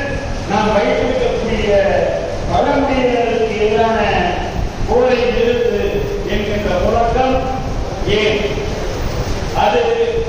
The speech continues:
இன்றுதான் வைக்கிறோமா என்றால் இல்லை.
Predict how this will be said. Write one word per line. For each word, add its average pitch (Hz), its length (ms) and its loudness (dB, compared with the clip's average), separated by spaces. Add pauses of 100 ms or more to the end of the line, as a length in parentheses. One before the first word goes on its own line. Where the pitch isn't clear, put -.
(500)
இன்றுதான் 233 480 2
வைக்கிறோமா 208 640 0 (2000)
என்றால் 226 420 2
இல்லை. 196 200 2